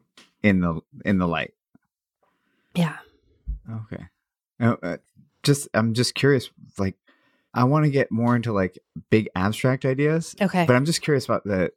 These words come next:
Speaker 1: the timeline, 'cause it's not well documented, I have to
Speaker 2: No.
Speaker 1: say. No, there's
Speaker 2: Mm-mm.
Speaker 1: no good Wikipedia page.
Speaker 2: Nope.
Speaker 1: <laughs> There's no, like, so what happens?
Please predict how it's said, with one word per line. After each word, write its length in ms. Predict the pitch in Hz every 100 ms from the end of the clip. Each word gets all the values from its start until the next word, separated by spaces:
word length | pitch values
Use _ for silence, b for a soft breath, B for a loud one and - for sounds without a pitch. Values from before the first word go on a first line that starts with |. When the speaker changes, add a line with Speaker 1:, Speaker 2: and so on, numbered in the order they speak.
| _ _
Speaker 1:
the 200 | - 80 -
timeline, 520 | - 135 131 87 85
'cause 120 | - 101
it's 120 | -
not 320 | 113 120 - _ _ _ -
well 160 | 98 87
documented, 500 | 82 76 69 - - _ _ _
I 40 | -
have 60 |
to 40 | 175 180 190 160
Speaker 2:
No. 60 |
Speaker 1:
say. 60 | - _
No, 220 | 104 71
there's 160 | 78 95
Speaker 2:
Mm-mm. 60 | 110
Speaker 1:
no 320 | 113 120 123 b b b
good 180 | 110 104
Wikipedia 600 | 107 - - 107 101 98
page. 460 | 98 95 95 -
Speaker 2:
Nope. 260 | 170 180 185
Speaker 1:
<laughs> 40 | -
There's 280 | 196 113 - 151 - - 170 - - 156 - 151
no, 1040 | - 156 165 - 170 - 269 254 - - 175 -
like, 400 | 156 - 151 - _ _ _ - 240 233 190 156
so 260 | - 139 123
what 280 | 110 127 120
happens? 680 | 151 214 - 64 - -